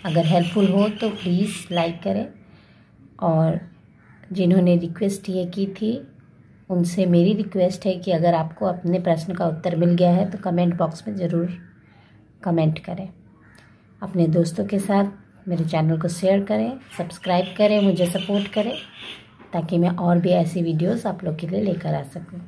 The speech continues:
इस लेसन को सॉल्व करने में बहुत मेहनत लगी है, क्योंकि ये मेरा सब्जेक्ट नहीं है, फिर भी इसे मैंने किया है आप लोगों के लिए।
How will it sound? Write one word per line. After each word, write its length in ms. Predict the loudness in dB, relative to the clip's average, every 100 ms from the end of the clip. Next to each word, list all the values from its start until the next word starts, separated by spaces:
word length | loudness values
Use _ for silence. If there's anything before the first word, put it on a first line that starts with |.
| -20 -20 -20 -20 -20 _ -20 -20 -20 -12
इस 180 | -10 -8 -8 -10 -12 -16 -20 -20 -20 -4
लेसन 340 | -2 2 2
को 140 | 2 0
सॉल्व 280 | 0 0 0
करने 200 | 0 2
में 160 | 2 0
बहुत 280 | 2 0 0
मेहनत 300 | 0 0 0
लगी 260 | 0 0 2
है, 140 | 2
क्योंकि 380 | 0 -4 -6 -4
ये 260 | 0 2 4
मेरा 300 | 4 4 2
सब्जेक्ट 460 | 2 0 0 -2 0
नहीं 320 | 0 2 2
है, 260 | 2 -2 -10 -20 -20 -20 -20 -20 _ -12
फिर 160 | -4 -2
भी 180 | 2 0 0 -10 -20 -20 -20 -20 -20 -20 -20 -18 -20 -20 -20 -16 -10
इसे 200 | 0 0 0 -4 -18 -20 -16 -4
मैंने 220 | 0 0
किया 300 | -2 -2 0
है 200 | 2 2 0 -6 -18 -20 -20 -8
आप 200 | -6 -2
लोगों 240 | -2 0 -2
के 140 | -4
लिए। 260 | -4 -4